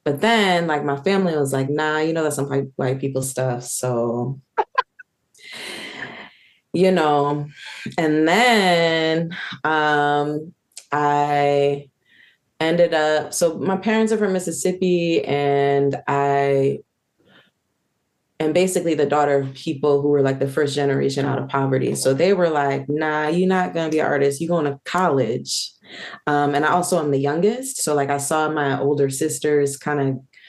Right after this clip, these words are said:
goof off a lot, like, you know, didn't graduate high school immediately. And then, you know, all these other things happened. So I was like, "I'm not, that's not gonna be me.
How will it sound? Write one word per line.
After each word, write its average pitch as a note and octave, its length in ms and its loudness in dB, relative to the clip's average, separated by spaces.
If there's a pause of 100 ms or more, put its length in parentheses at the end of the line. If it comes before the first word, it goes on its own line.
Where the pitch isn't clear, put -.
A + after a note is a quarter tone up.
(640)
goof F3+ 200 2
off D#3 340 0
a D3+ 60 0
lot, D3 220 2
like, C#3 160 0 (140)
you D3 120 -2
know, C3 240 0 (720)
didn't D#3+ 400 0
graduate D3 400 0
high D#3 120 -2
school C#3 840 4 (180)
immediately. C#3 720 2
And C3 180 0
then, B2+ 140 -4
you D#3+ 120 -2
know, D3 100 0
all D3 120 0
these C#3+ 180 -4
other C#3 180 2
things C#3 180 -2
happened. D3+ 380 -2
So C3+ 100 -2
I C3+ 40 2
was C3+ 120 -2
like, C#3 140 -2
"I'm A#3+ 160 0
not, B3 140 -4
that's B3+ 160 0
not A#3 120 2
gonna G3+ 120 2
be G3 80 4
me. F3 340 -2